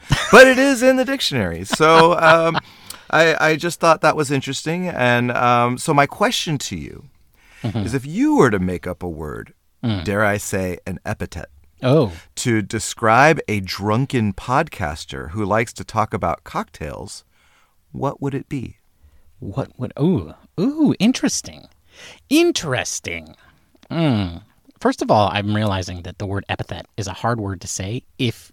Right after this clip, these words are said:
Speaker 2: you are, um, if you are a drunken podcaster,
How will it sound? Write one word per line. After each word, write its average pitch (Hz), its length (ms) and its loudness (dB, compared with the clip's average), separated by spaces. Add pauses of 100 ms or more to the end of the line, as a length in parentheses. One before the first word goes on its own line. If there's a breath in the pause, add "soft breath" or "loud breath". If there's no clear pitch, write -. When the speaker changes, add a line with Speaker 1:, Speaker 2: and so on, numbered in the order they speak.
Speaker 2:
you 101 340 -8
are, 90 500 -10 (100)
um, 87 340 -12 (920 loud breath)
if 95 120 -8
you 98 180 -6
are 101 220 -2
a 95 120 -6
drunken 95 480 -6
podcaster, - 580 -12